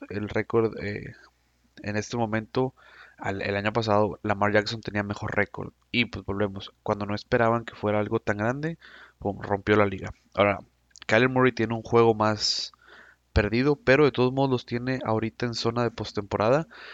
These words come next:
y, eh, en la división más complicada que hay ahorita en la N F L. Tomando todo esto en consideración, si, si Arizona llega a llevarse su división, o sea, ganan su división,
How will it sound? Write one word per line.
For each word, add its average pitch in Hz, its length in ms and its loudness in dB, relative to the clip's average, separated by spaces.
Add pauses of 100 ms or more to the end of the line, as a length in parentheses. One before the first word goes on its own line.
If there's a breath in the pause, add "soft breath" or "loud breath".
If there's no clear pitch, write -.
(460 loud breath)
y, 127 180 4 (240)
eh, 104 240 2
en 104 220 -2
la 101 80 2
división 101 360 -2
más 110 200 -4
complicada 104 500 -2
que - 160 -2
hay 101 240 0 (140)
ahorita 101 340 -2
en 104 100 -4
la 101 80 -4
N 101 120 -6
F 107 160 -4
L. 101 180 -6 (920)
Tomando 123 380 4
todo 127 380 2
esto 120 200 -6
en 110 120 -6
consideración, 107 800 -4 (420 loud breath)
si, - 360 -8 (260)
si 107 260 -4
Arizona 104 540 -2
llega 110 280 2
a - 20 2
llevarse 104 400 -2
su 104 160 -6
división, 120 680 -4 (420 soft breath)
o - 40 -20
sea, 101 160 0
ganan 113 240 0
su 123 100 -2
división, 101 460 0